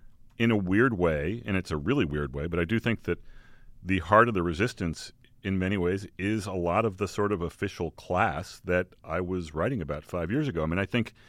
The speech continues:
in, in it, what's one of the, again, this is an irony, but to me, the most steadfast never Trump Republicans have been the sort of media T V people.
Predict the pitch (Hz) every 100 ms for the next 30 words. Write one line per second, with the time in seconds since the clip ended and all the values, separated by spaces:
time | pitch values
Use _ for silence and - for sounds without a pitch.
0 | - - - 123 131 135 131 - 135 143
1 | - - 151 185 131 - 107 107 - -
2 | 160 139 117 95 82 110 156 85 78 85
3 | 90 - - - - - - 135 131 185
4 | 143 113 104 - - 127 135 123 113 101
5 | - 82 95 104 - 101 90 85 - 160
6 | 131 87 80 87 87 98 98 101 101 -
7 | - - - - - - 104 113 - 143
8 | 139 117 92 127 139 131 - 135 123 170
9 | 180 87 - -